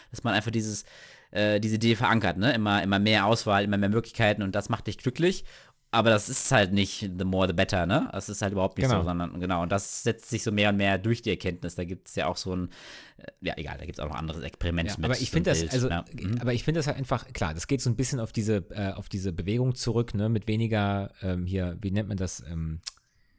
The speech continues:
Speaker 2: Minimalismus und so.
Speaker 1: Mhm.
Speaker 2: Das ist jetzt kein bahnbrechendes Making Sense. Ich find es nur, was ich halt nur interessant finde, ist, merke ich ja an mir selber,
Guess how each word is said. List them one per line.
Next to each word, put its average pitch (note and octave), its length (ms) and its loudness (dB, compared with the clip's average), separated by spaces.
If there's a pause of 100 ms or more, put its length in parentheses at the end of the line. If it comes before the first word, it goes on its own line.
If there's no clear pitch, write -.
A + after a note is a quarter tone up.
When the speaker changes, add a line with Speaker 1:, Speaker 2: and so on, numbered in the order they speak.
(180)
Speaker 2:
Minimalismus A2+ 720 6
und A2+ 140 -2
so. G#2+ 340 2
Speaker 1:
Mhm. B2 140 6
Speaker 2:
Das F#3 160 2
ist - 40 0
jetzt C3+ 200 -2
kein B2 340 2
bahnbrechendes A2+ 600 0
Making F2+ 260 -2
Sense. F2+ 240 -4
Ich - 80 -8
find C#3+ 160 0
es C3 160 -2
nur, A2 120 0
was A2 140 -2
ich A#2 80 -2
halt A2+ 100 -2
nur A#2 80 -4
interessant B2 440 0
finde, G2+ 180 2
ist, G2+ 300 -2 (420)
merke G#2+ 320 2
ich - 100 -2
ja A#2 60 4
an G#2+ 80 2
mir G#2 140 6
selber, B2 480 4